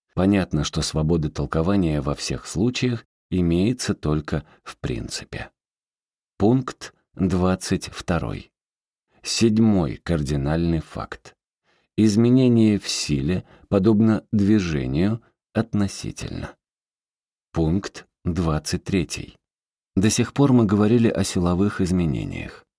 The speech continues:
и наше рассуждение сводилось к следующему. Так как величины сил относительны и определяются из взаимного их сравнения – то изменение этой величины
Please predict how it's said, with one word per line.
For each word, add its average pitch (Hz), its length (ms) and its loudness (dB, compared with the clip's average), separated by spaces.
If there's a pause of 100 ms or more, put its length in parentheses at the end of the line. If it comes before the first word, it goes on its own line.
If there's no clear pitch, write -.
(120)
и 98 80 0
наше 117 360 2
рассуждение 110 760 2
сводилось 101 640 0 (120)
к - 60 -10
следующему. 69 920 -4 (500)
Так 135 200 -2
как - 260 -4
величины 90 640 2
сил 78 420 -2
относительны 80 920 -2
и 87 180 0
определяются 76 840 -2
из - 420 -6
взаимного 71 720 -4
их - 280 -8
сравнения – 73 720 -2 (380)
то 107 240 2
изменение 92 800 2
этой 78 320 -4
величины 80 580 0